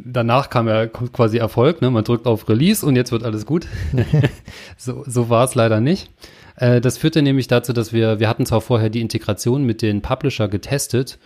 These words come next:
aber der ganze Weg, wie man diese Integration herstellt, war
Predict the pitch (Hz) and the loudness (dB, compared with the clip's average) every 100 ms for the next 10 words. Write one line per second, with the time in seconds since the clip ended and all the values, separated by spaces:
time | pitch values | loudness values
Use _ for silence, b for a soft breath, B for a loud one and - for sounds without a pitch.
0 | b b b 113 107 110 107 104 101 104 | b b b 0 2 2 4 2 2 -2
1 | - 95 110 156 113 110 113 107 107 104 | -2 -2 -2 -2 -4 -2 -2 -2 -2 0
2 | 101 101 107 107 110 - 95 107 98 95 | 0 0 -2 -4 -4 -4 -4 -4 -4 -4
3 | 87 123 - 117 113 107 101 104 104 104 | -4 -4 -2 0 0 2 2 2 2 0